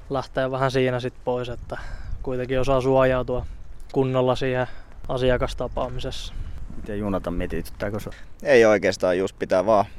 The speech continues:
Speaker 3: omaa hygienia-, hygienia kunnossa, niin kyllä se sillä luultavasti toivotaan pärjää.
Speaker 2: Niin, tuleeko sitä edes työn keskellä mietittyä tai pelottaako tämmönen tilanne millään tavalla?
Speaker 3: Ei mua sinänsä pelota tätä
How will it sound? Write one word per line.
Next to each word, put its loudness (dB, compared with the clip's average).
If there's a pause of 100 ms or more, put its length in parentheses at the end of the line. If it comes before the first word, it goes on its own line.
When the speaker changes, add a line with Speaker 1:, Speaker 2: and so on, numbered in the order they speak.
(120)
Speaker 3:
omaa 0
hygienia-, -4
hygienia 2
kunnossa, -2
niin -4
kyllä -4
se -8 (480)
sillä 0 (420)
luultavasti -4
toivotaan 6
pärjää. -6 (440)
Speaker 2:
Niin, 0
tuleeko 4
sitä 0
edes 2
työn 2
keskellä 0
mietittyä -2
tai -2 (120)
pelottaako 2
tämmönen -6
tilanne -6 (140)
millään -4
tavalla? -4 (720)
Speaker 3:
Ei 10
mua 6
sinänsä 4 (120)
pelota 4 (320)
tätä 0